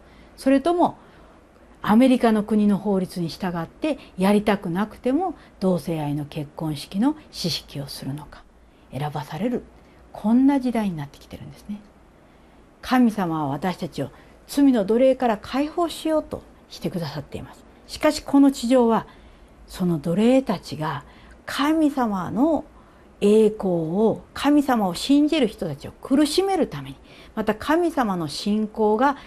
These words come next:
馬鹿にされるために、彼らはどんどん悪魔に従いながら多くの活動をしています。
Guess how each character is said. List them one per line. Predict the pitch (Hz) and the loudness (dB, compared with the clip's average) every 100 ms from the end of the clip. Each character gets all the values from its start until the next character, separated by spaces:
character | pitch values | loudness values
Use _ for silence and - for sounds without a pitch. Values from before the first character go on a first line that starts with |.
| - - - | -20 -20 -16
馬 | - - | -6 -2
鹿 | 330 | 2
に | 392 381 | 4 4
さ | 349 | 4
れ | 359 | 4
る | 392 294 | 4 2
た | 226 | 0
め | 214 | 2
に、 | 269 262 - - - | 4 2 -2 -20 -18
彼 | - 165 156 | -10 -6 -6
ら | |
は | 123 - | -6 -8
ど | 175 247 | -4 0
ん | 285 | 0
ど | 277 349 | 0 -2
ん | 403 - - - | -4 -12 -16 -10
悪 | - - | -8 -6
魔 | 151 | -6
に | 139 | -6
従 | 139 160 160 180 | -6 -6 -6 -4
い | 190 | -2
な | 220 | -2
が | 277 254 | 0 -2
ら | - - - | -4 -14 -18
多 | - 143 | -14 -12
く | - | -4
の | 254 170 | -2 -2
活 | - 139 - | -6 -16 -16
動 | |
を | - | -18
し | - | -18
て | - | -18
い | |
ま | 80 | -20
す。 | - | -20